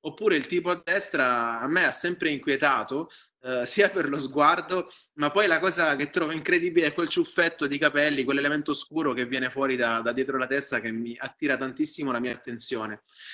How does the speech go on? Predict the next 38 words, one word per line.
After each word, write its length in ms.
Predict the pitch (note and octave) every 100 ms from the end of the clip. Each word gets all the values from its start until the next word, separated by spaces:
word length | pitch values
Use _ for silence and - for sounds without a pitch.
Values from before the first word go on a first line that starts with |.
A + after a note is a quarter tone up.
| -
Nello 200 | - F3+
specifico 840 | F3 - F#3 A#3+ G#3 D3+ C#3 - _ _ _ _ _ _ - -
lui 160 | D#3+
mi 100 | F3
ha 160 | C#3+ C3+
anche, 360 | D#3 D#3 D3+
ci 120 | C#3+ B2
ha 60 |
anche 200 | D3 C#3+
raccontato, 880 | C#3 C#3 C3+ C3+ G3 F3+ C#3 B2 G#2+ - _ _
eh, 580 | B2 A#2+ A#2 A2 A2 A2+
come 240 | E3+ E3
fa 180 | C#3+ D3
queste 300 | - C#3+ C3+
fotografie, 720 | C3+ C3 C3 B2+ B2+ A2+ G#2+ - _
e 100 | -
il 100 | D#3+
suo 180 | D#3 G#3+
obiettivo 520 | G3 F3+ F3+ A3+ A3+
è 100 | F3
proprio 280 | - D3+ D3+
quello 280 | D3 D#3 D3
di 100 | C#3+
far 200 | D#3 C#3+
stancare 480 | - D#3+ D#3+ F3+ F3
il 80 | C#3+
soggetto, 600 | C#3 B2 A2+ G2 - G#2+
cioè 160 | D3+
lui 160 | E3 G#3
sta 160 | -
lì 300 | D3 D3 F#3+
venti 320 | D#3 D#3 D3+ D#3
minuti 400 | D#3 F3 F#3 F3
con 120 | C#3
la 60 |
sua 140 | B2 C3
macchina 300 | C#3 C#3+ C3
fotografica 760 | C3+ C3+ D3 D#3 F#3+ F#3 F#3+